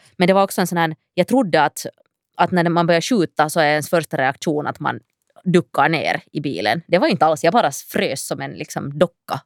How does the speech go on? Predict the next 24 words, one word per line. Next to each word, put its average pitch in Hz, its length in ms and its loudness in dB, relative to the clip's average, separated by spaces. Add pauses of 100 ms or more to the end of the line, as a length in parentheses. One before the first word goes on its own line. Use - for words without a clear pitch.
och, - 220 -4
och 143 100 -10
bara 131 160 0
sådär, 110 200 -6 (180)
"Hå? 262 220 4 (100)
Vad 170 160 2
är 131 40 2
det 147 80 2
som 165 120 -2
händer?" 143 340 0
och - 80 -6
satt 135 160 -2
helt - 180 -2
stilla. - 360 -4 (340)
Och 147 120 -6
sen 143 160 2
när - 180 0
chauffören 156 380 2
började 135 280 -2 (260)
backa 175 360 -2
he-, 151 280 -2
för 165 140 -6
fullt 220 240 0
bakåt, 175 500 0